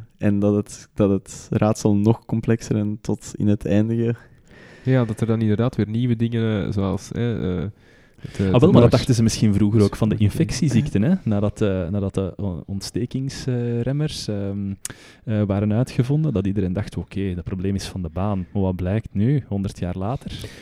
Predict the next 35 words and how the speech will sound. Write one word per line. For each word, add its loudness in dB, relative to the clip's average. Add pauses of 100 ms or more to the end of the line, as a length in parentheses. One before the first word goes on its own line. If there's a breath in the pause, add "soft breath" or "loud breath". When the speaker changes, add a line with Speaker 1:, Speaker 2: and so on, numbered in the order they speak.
(120)
Speaker 2:
Ja, 0
maar 4
toen 2
kenden 0
we 4
ons 0
lichaam -2
ook 2
nog 0
niet, 0
hè? 0
Allee, 2
Speaker 3:
Ja. 2
Speaker 2:
toen, 2
die 2
behandeling 0
is -4
toch 0
helemaal 0
aan-, 0 (280 loud breath)
toen 4
deden 2
we -2
iets -2
en 0
dat 6
werkte. 2
En, -2 (480 soft breath)
oké, 0
maar 4
nu 4
zijn 4
wij 2
toch 0
echt -6